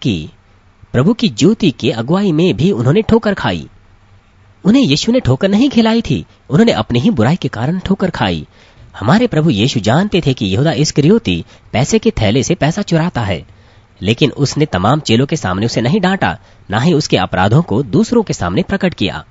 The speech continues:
यीशु ने अप्रत्यक्ष तरीके से उसे डांटने की कोशिश की, लेकिन तो भी यहूदा इस्करियोती ने पश्चाताप नहीं किया, ना ही अपने पापमय मार्गों से मन फिराया। उसने बुराई पर बुराई एकत्र की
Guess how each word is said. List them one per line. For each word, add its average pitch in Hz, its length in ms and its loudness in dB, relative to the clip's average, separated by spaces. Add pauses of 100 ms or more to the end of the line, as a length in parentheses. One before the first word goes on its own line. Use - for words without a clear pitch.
(800)
यीशु 190 240 2
ने 247 80 0
अप्रत्यक्ष 113 720 -4
तरीके 104 360 -2
से 85 320 -6 (1080)
उसे 214 180 0
डांटने 180 340 0
की 226 100 -2
कोशिश 208 360 0
की, 87 220 -6 (800)
लेकिन 107 220 0
तो 107 200 4
भी 92 280 -2 (420)
यहूदा 127 240 4
इस्करियोती 117 580 0
ने 131 80 0
पश्चाताप 123 480 -2
नहीं 170 180 2
किया, 90 300 -2 (440)
ना 107 160 -2
ही 165 160 0
अपने 143 260 -2
पापमय 151 420 -2
मार्गों 131 320 2
से 151 120 -2
मन 117 240 -2
फिराया। 104 460 -4 (460)
उसने 190 240 0
बुराई 185 320 0
पर 214 160 -2
बुराई 131 360 0
एकत्र 117 320 -4
की 85 280 -6